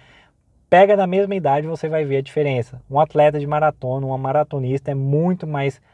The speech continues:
aparenta ser muito mais velho do que a idade. Enquanto um de cem metros rasos, ou seja, de explosão, como é o hit, aparenta ser muito mais jovem, com uma qualidade muscular de pele muito melhor,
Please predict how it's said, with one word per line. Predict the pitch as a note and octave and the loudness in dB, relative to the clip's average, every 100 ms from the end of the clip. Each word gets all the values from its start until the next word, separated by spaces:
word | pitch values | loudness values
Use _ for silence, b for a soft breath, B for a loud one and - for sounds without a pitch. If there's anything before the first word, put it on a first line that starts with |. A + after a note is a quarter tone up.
| _ | _
aparenta | - C#3 D3 D3 C#3+ | -6 2 2 2 -2
ser | D#3+ D3+ | -2 -2
muito | D#3 F3+ | -2 -6
mais | F#3 E3+ | -6 -2
velho | D3 C#3+ | 0 -2
do | C#3+ | 0
que | D3 | -2
a | |
idade. | D#3 D3 C3+ A#2 b b - | 2 4 4 2 b b -10
Enquanto | C3 C#3 C#3 D#3 | 0 2 2 0
um | D#3+ D3 B2+ | 2 0 0
de | - | 0
cem | C#3+ | 0
metros | C#3 C3+ B2 | 0 -2 0
rasos, | B2+ D3 C3+ - | 4 6 4 -2
ou | C3 | -4
seja, | D3 B2 B2 | -2 -2 -4
de | |
explosão, | - D3 D3 A2+ B2+ C#3+ | -6 -2 -2 0 -2 -2
como | B2+ B2 | -4 0
é | A#2+ | 0
o | |
hit, | A2+ C3+ E3+ - - B B B B B B | 2 -2 -4 -8 -12 B B B B B B
aparenta | B2 B2 D3 D3 D3 | 0 4 4 2 -2
ser | D#3+ | -2
muito | D#3 D3+ D#3+ | 0 -2 -4
mais | E3 D3+ | -4 -2
jovem, | B2+ C3+ C#3+ C3+ | 0 2 2 -2
com | C#3+ | -6
uma | C3+ | -4
qualidade | C#3 C#3 C3+ C3+ | 0 2 0 0
muscular | C#3 - C#3+ B2+ | -6 -4 -2 -2
de | C3+ | -2
pele | - C3 C3+ | -4 -4 -4
muito | C3+ C#3 D3 | -6 -6 -4
melhor, | D3+ D3+ C3+ | 2 4 4